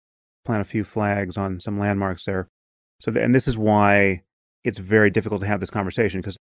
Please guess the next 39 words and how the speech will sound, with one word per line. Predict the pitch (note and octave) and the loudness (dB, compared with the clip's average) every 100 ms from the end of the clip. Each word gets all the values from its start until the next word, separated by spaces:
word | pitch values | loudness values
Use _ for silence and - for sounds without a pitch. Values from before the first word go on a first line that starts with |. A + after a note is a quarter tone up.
| _ _ - | _ _ -6
the, | B2 | -4
the | G#2 G#2+ - | -4 -4 -4
ethical, | C#3+ D#3+ - A#2 A2 G2+ - | -2 -2 -2 -2 -2 -4 -10
fact-based | - A2+ A2 - G#2 G2 F2+ - | 0 2 2 0 0 0 -2 -4
conversation | G2+ F2+ G#2 F#2+ F2 F#2 | -4 -2 -2 -4 -4 -8
is | F2 - | -10 -14
clearly | - A#2 G#2+ G2 F#2 F2+ F#2+ | -6 -2 0 0 -2 -4 -6
nuanced, | A#2+ G2+ F#2+ F2 F2 - - - | -4 -2 0 -2 -8 -14 -18 -8
and | G2 F#2 F2+ F2 - _ _ _ - | -6 -6 -6 -10 -16 _ _ _ -10
unless | B2+ A2+ A2 A2+ | -4 -2 -2 -4
you | G#2 | -4
take | - G#2 F#2+ - _ _ _ _ - | -2 -2 -2 -8 _ _ _ _ -18
the | C#3+ G#2+ | -10 -6
party | - A2+ G#2 | 2 4 4
line | G2+ G2 G2+ G2 | 2 2 0 0
here | G2 F2+ F2+ F2+ - | 0 0 0 -2 -8
and | G#2 | -6
ignore | F#2+ F#2 G2+ G2+ G2 | -4 -2 0 2 2
the | F#2 | 0
nuance, | F2+ F2+ F2 E2+ - | -2 -2 -2 -6 -8
you're, | F#2 F#2 | -8 -8
you're | G#2 F#2+ F2+ F2 _ | -10 -10 -10 -12 _
susceptible | - - G#2 - - G2+ - | -20 -8 -8 -8 -12 -14 -14
to, | - G2+ F#2 F#2 | -10 -8 -6 -6
um, | F#2 - | -8 -10
a | |
lot | A2 G2+ | -6 -4
of | F#2 | -2
blowback. | G2 F#2+ F#2 F2 - | 0 0 0 -2 -2
But, | G2+ - _ _ _ _ | -4 -6 _ _ _ _
so | - | -4
what | G#2+ G#2 | -2 0
you | A#2+ | 0
just | D#3 D#3+ | 0 0
sketched | - C3 B2 - | 0 0 0 0
there | G2 F#2+ | -2 0
is | |
that | - | -2
there, | - | -4